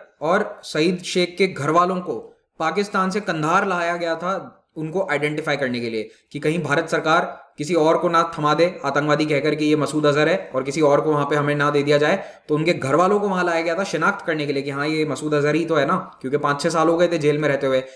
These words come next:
तो ये पूरी शिनाख्त होती है, उसके बाद भारतीय ऑफिसर्स को नीचे उतरने दिया जाता है और ये जो सारे टेररिस्ट हैं इनको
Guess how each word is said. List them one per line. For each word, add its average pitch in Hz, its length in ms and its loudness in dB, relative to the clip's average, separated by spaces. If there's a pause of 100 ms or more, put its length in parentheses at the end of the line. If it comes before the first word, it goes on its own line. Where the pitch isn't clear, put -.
(260)
तो 147 60 0
ये 156 100 4
पूरी 165 220 2
शिनाख्त 165 380 0
होती 170 160 -4
है, 175 60 2
उसके 170 180 -2
बाद 156 200 2
भारतीय 147 340 -4
ऑफिसर्स 151 380 -4
को 165 100 -6
नीचे 151 220 -4
उतरने 151 300 0
दिया 147 180 2
जाता 151 220 0
है 180 220 -2 (280)
और 156 380 0
ये 147 220 -2
जो 175 260 -2
सारे 165 260 0
टेररिस्ट 160 440 -2
हैं 120 300 -10
इनको 156 260 -2